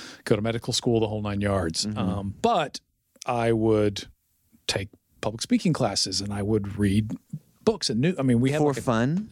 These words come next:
Speaker 2: Or
Speaker 1: Yeah,
Speaker 2: you
Speaker 1: like
Speaker 2: had
Speaker 1: Time
Speaker 2: to?
Speaker 1: Magazine. We had a subscription when I was a kid, and I would read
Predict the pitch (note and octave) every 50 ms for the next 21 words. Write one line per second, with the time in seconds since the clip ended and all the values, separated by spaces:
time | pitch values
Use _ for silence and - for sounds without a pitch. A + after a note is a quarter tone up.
0 | - - - - F3 F#3+ F3+ - - D#3+ B2 B2 B2+ F3+ F#3 F3+ F3 F3+ F3+ F3
1 | E3+ D3 D#3 D3 C3+ B2+ C3 B2 B2+ D3 D3 D3 D3 C#3+ C3 - C#3 - - D#3+
2 | C#3+ - - C3 B2 B2 A#2+ A2+ - - - B2+ A2+ G#2 G2+ G2+ G#2 A2 A2 A#2+
3 | A2+ G#2+ G#2+